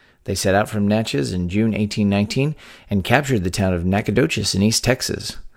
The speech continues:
Long declared a republic, with himself as president. Their Declaration of Independence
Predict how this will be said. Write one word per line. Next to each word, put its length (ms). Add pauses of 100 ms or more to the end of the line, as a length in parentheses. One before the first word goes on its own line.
(260)
Long 440
declared 360
a 40
republic, 680
with 160
himself 520
as 140
president. 640 (640)
Their 240
Declaration 540
of 80
Independence 580